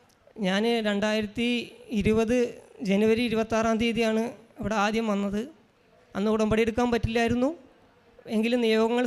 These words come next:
സമർപ്പിച്ചു. അതിലൂടെ കിട്ടിയ സാക്ഷ്യങ്ങളാണ് ഞാൻ ഇവിടെ പറയുന്നത്. എനിക്ക് ഒരു ആക്സിഡന്റ് സംഭവിച്ചു. ഒരു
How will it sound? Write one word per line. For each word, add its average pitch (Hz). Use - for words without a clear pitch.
സമർപ്പിച്ചു. 226
അതിലൂടെ 247
കിട്ടിയ 247
സാക്ഷ്യങ്ങളാണ് 226
ഞാൻ 214
ഇവിടെ 214
പറയുന്നത്. 208
എനിക്ക് 214
ഒരു 233
ആക്സിഡന്റ് 240
സംഭവിച്ചു. 208
ഒരു 208